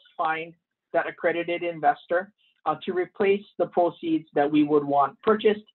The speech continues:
And at that point, it's no different than selling any other real estate where, um, we need a willing buyer, um, because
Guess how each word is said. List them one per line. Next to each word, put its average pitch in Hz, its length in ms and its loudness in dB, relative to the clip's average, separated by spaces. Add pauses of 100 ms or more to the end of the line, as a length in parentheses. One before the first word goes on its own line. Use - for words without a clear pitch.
(420)
And 196 120 2
at 226 100 0
that 262 240 2
point, 208 340 0 (140)
it's 170 160 -8
no 180 160 2
different 175 380 -4
than 160 260 -2
selling 160 320 -2
any 156 220 -2
other 151 260 2
real 135 200 -4
estate - 480 -10
where, 139 300 4 (360)
um, 143 120 2
we 165 140 -2
need 185 160 0
a 151 80 6
willing 175 380 2
buyer, 190 480 4 (260)
um, 156 160 2
because 160 300 -2